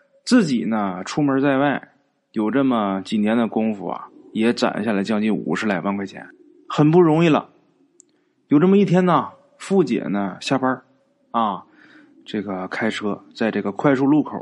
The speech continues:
啊，等红灯的时候，忽然间自己这个车后边儿一声巨响啊，她赶紧下车去查看，原来是一辆电动车追尾了啊。追尾的呢，是一个大爷，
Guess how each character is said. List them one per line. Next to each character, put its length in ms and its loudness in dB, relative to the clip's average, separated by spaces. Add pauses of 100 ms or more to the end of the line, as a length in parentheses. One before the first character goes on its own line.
啊， 280 -8
等 140 -2
红 240 0
灯 180 2
的 140 0
时 140 -12
候， 140 -20 (480)
忽 200 2
然 140 6
间 140 6
自 200 0
己 120 2
这 140 2
个 100 4
车 300 2
后 200 4
边 120 0
儿 220 -6
一 200 6
声 240 2
巨 220 2
响 180 -2 (180)
啊， 140 -10 (640)
她 120 -2
赶 140 4
紧 140 4
下 180 2
车 180 0
去 100 -2
查 260 -4
看， 220 -12 (600)
原 180 -2
来 160 -2
是 160 -2
一 80 -2
辆 220 0
电 200 2
动 180 2
车 300 -4 (220)
追 160 2
尾 240 2
了 140 -6
啊。 340 -4 (560)
追 180 4
尾 220 4
的 120 0
呢， 360 0
是 160 0
一 40 0
个 100 0
大 260 4
爷， 120 -8